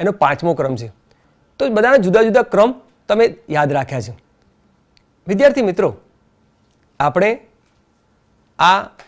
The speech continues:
કયા ક્રમે કોણ છે એનું શીખતા શીખતા એને શબ્દોમાં પણ કેવી રીતે બોલાય છે, લખાય છે, એ પણ તમારે હમણાં જોયું. છઠ્ઠો, પાંચમો, ચોથો,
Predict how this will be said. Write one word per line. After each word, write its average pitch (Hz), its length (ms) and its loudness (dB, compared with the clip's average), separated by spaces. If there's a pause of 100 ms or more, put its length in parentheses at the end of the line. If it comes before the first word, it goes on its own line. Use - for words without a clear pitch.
(340)
કયા 220 260 4
ક્રમે 208 400 2
કોણ 202 360 2
છે 151 260 -6 (560)
એનું 180 180 0
શીખતા 185 340 -2
શીખતા 185 440 -4 (840)
એને 208 140 2
શબ્દોમાં 226 500 4
પણ 247 140 4
કેવી 220 220 2
રીતે 226 200 4
બોલાય 196 380 4
છે, 214 120 2
લખાય 185 400 2
છે, 185 260 -4 (340)
એ 170 80 2
પણ 196 160 2
તમારે 180 380 0
હમણાં 165 200 0
જોયું. 131 340 -4 (760)
છઠ્ઠો, 151 420 -2 (340)
પાંચમો, 165 600 0 (180)
ચોથો, 185 540 -2